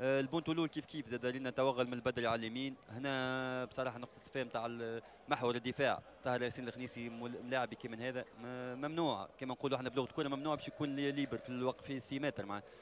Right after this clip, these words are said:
هنا سوء تمركز نتاع عباس وبن صالح.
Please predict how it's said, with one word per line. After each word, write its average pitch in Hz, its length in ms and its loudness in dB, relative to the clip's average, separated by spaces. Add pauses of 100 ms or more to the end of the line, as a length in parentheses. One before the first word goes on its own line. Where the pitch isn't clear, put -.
(180)
هنا 135 160 4
سوء 147 160 2
تمركز 135 440 2
نتاع 110 380 4
عباس 120 440 2
وبن 113 440 -4
صالح. 131 300 4